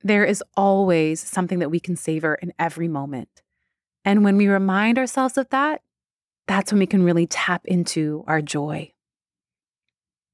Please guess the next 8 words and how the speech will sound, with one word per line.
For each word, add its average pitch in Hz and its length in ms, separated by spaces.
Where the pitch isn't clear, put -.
So - 340
now 190 260
we're 220 80
at 220 160
our 190 120
third 160 500
pillar, 131 400
engage. 143 720